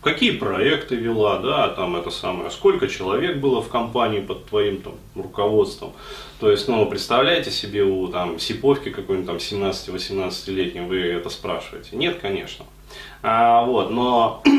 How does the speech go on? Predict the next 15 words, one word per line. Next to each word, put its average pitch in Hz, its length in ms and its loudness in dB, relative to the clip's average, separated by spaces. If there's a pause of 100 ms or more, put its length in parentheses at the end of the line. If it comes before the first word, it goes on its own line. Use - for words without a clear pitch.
(340)
<clears throat> - 520 -16
а, 107 400 4
без 180 260 4
вот 135 180 4
этого 120 320 2
вот 104 260 2
тона 156 300 4
надменного, 120 680 2
без 139 300 2
там 98 320 0
каких-то 95 420 -8
таких 92 380 -8
вот - 180 -10
покровительственных, 98 1000 -4
знаете, - 320 -12